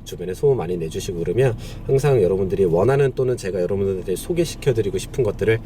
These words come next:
최저가로 만나볼 수 있을 겁니다. 자, 오늘 어쨌든 재밌는 영상,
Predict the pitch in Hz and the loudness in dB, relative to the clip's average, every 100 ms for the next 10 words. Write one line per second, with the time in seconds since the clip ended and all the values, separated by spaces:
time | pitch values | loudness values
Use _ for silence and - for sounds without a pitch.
0 | - - 370 - - 120 80 82 - - | -8 -2 -2 2 2 2 0 -4 -6 -6
1 | - - - 78 76 - - - - - | -6 -6 -4 -6 -6 -8 -10 -12 -10 -4
2 | - - - - - 139 147 139 110 - | -6 -6 -16 -8 0 4 4 4 0 -2
3 | 120 135 127 117 104 113 117 95 104 147 | 0 2 2 0 -2 0 0 0 0 0
4 | 127 | 0